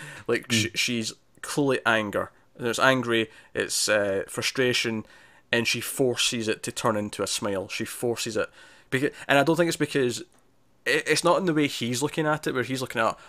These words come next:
Speaker 1: "Oh, this is a privilege to be in this room. If you want to stay here and get, get these treats,"
Speaker 2: Mm.
Speaker 1: it's the power. It's, it's, it's the, she knows if she can stay in here, she can get valuable information. It's the, it's the feeling of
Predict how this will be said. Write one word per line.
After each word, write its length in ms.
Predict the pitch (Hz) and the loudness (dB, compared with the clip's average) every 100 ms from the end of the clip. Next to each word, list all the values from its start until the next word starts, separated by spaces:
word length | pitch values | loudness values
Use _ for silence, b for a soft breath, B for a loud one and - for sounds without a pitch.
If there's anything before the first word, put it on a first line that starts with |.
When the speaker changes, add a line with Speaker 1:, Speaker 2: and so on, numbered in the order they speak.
| B | B
Speaker 1:
"Oh, 80 | 123 | 2
this 140 | 120 | 4
is 60 | 131 | 2
a 60 | |
privilege 480 | - - 135 123 110 | 0 2 2 2 -4
to 60 | 110 | -4
be 100 | 110 | -4
in 80 | 101 | -4
this 180 | 95 - | -6 -4
room. 100 | 110 | -4
If 120 | 101 | -2
you 60 | 117 | 0
want 200 | 117 87 | 0 0
to 80 | - | -6
stay 360 | - - 123 | -6 0 0
here 140 | 117 110 | 2 0
and 100 | 107 - - | -4 -10 -8
get, 180 | 117 | -8
get 200 | - 120 | -2 -4
these 180 | 113 107 | -2 -8
treats," 800 | - - - 135 - - - - b b b - | -8 -8 -6 -6 -4 0 0 0 b b b 0
Speaker 2:
Mm. 240 | 127 107 92 - | 2 2 -4 -8
Speaker 1:
it's 140 | 117 - | -4 -4
the 80 | 110 | -4
power. 540 | - 143 120 76 - - | -4 4 4 4 0 -6
It's, 220 | - 104 71 | -2 -2 0
it's, 400 | 110 - - - | -2 0 0 0
it's 360 | 117 107 - | -2 2 0
the, 500 | - 113 113 113 110 - b b b b | 2 0 2 0 -2 -6 b b b b
she 240 | - 135 135 | 0 4 6
knows 280 | 147 165 156 | 6 6 4
if 80 | |
she 100 | - | 0
can 140 | 147 123 | -2 -2
stay 260 | - 135 | 0 0
in 80 | 117 | 0
here, 240 | 104 113 107 | 0 -2 -2
she 160 | 123 | -2
can 160 | - 113 | -4 -2
get 200 | 107 104 | 0 2
valuable 400 | 107 101 101 101 | 4 4 2 -2
information. 600 | 95 92 101 104 - 98 | -2 -6 -4 -2 -4 -4
It's 240 | - - | -4 -4
the, 300 | 104 101 - | -2 -2 -2
it's 160 | 107 - | -4 -4
the 100 | 110 | -8
feeling 400 | - 117 117 113 | -6 -2 0 0
of 280 | 107 101 | -2 -6